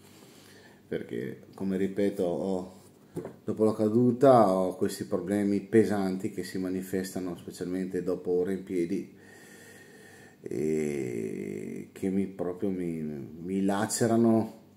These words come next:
la gamba sinistra, eh, ogni tanto mi, mi colpiscono anche gli avambracci e la gamba destra, ma proprio la gamba sinistra diventa,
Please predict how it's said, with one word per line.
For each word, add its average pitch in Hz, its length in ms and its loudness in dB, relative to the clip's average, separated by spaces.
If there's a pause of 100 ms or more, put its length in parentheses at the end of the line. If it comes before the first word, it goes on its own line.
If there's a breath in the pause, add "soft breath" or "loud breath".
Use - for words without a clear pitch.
(120)
la 90 160 -4
gamba 101 340 0
sinistra, 107 840 0 (960 loud breath)
eh, 82 300 -10
ogni 98 320 -2
tanto 110 500 2
mi, 98 300 2
mi 98 120 2
colpiscono 98 800 -2
anche 92 600 -4
gli 95 100 -8
avambracci 95 1040 -4
e 69 300 -10 (680 loud breath)
la 85 120 -2
gamba 87 320 -4
destra, 76 480 -4
ma - 180 -16
proprio 92 360 -6
la 95 80 -2
gamba 107 340 2
sinistra 113 680 2
diventa, 92 720 -2